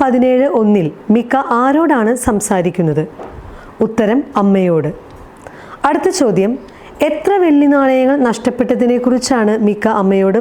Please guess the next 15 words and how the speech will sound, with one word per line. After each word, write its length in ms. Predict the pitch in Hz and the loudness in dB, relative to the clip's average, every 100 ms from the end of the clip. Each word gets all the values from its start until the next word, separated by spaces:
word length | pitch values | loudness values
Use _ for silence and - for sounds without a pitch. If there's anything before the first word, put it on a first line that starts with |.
| 226 | 0
പറയുന്നത്? 500 | 208 175 165 156 151 - - - - - - - | 0 0 0 -2 -4 -10 -20 -20 -20 -20 -10 -4
ഉത്തരം, 400 | 214 220 214 240 233 | -2 0 0 -2 -2
ആയിരത്തി 540 | 214 214 214 214 254 254 | 0 2 0 0 0 0
ഒരുന്നൂറ്. 520 | 196 190 180 156 147 - - - - - - - - - - - - | 2 2 2 0 -4 -12 -20 -20 -20 -20 -20 -20 -20 -20 -18 -10 -2
അടുത്ത 240 | 269 277 | -2 0
ചോദ്യം, 500 | 311 247 180 180 233 - - - - - | 0 0 0 0 -2 -6 -18 -20 -10 -2
"ആയിരത്തി 500 | 294 320 339 349 359 | 0 2 2 2 2
ഒരുന്നൂറ് 440 | 381 311 285 294 | 2 2 4 4
വെള്ളി 340 | 294 269 240 269 | 2 2 2 2
നാണയങ്ങൾ 440 | 294 262 240 233 | 2 2 2 2
നഷ്ടപ്പെട്ടതുകൊണ്ട് 1000 | 240 214 - 226 233 233 240 214 190 214 | 2 0 -2 -4 -2 0 0 0 0 0
നീ 120 | 208 226 | 0 0
എന്ത് 300 | 208 226 247 | 2 2 2
ഉച്ചരിച്ചല്ലോ?" 720 | 330 - 240 214 208 226 247 | 0 -2 -2 -2 0 0 0
എന്നാണ് 480 | 262 214 208 175 151 | 0 0 0 0 -2